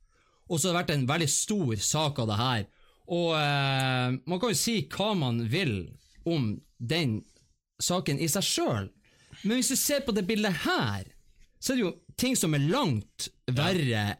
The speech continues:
enn, som strekker seg langt verre enn det å bli pepet ut som kaptein. For når jeg zoomer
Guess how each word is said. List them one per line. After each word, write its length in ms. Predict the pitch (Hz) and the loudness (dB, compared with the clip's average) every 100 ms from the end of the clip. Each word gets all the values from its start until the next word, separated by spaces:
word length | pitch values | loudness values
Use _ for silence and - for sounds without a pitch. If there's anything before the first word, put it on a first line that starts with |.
| - | -2
enn, 520 | 175 147 104 95 98 - - - - - _ _ - | 0 2 0 -2 -6 -10 -20 -20 -20 -20 _ _ -4
som 140 | 185 | 0
strekker 240 | 180 233 - | 2 0 2
seg 80 | 185 | 2
langt 320 | 160 277 147 | 2 2 0
verre 380 | 139 165 180 120 | 0 0 2 0
enn 240 | 127 139 113 | 2 0 2
det 220 | 156 156 | 2 2
å 100 | 127 117 | 0 0
bli 120 | 127 | -2
pepet 460 | - 143 156 143 123 | -2 -2 -2 -2 0
ut 180 | 196 110 | 0 0
som 220 | - 156 | -2 0
kaptein. 520 | 120 107 170 160 104 - | -2 -2 -2 -2 -2 -8
For 300 | - 285 262 101 - _ _ _ _ _ _ 170 | -4 -2 0 -2 -6 _ _ _ _ _ _ -2
når 100 | 233 | 0
jeg 80 | 240 | 0
zoomer 340 | - 269 214 | 0 0 -2